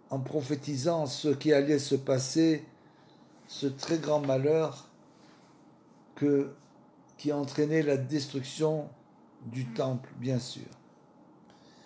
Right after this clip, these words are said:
Aval, seulement, son père, Yaakov, Karalo Benyamin,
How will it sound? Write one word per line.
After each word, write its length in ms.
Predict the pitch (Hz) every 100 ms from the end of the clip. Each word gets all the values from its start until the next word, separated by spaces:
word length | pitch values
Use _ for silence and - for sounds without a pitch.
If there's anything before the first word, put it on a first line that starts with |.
| - -
Aval, 640 | 202 226 339 302 262 302 - _ _ _ _
seulement, 760 | - 202 196 208 302 330 330 - - - - - - - - - - - - - -
son 280 | - 214 208
père, 680 | - 320 302 277 277 - - - - - - - - - -
Yaakov, 600 | 139 147 - 311 294 190 127 - - - - - - - - -
Karalo 500 | 269 269 302 339 294
Benyamin, 640 | 262 233 220 208 302 233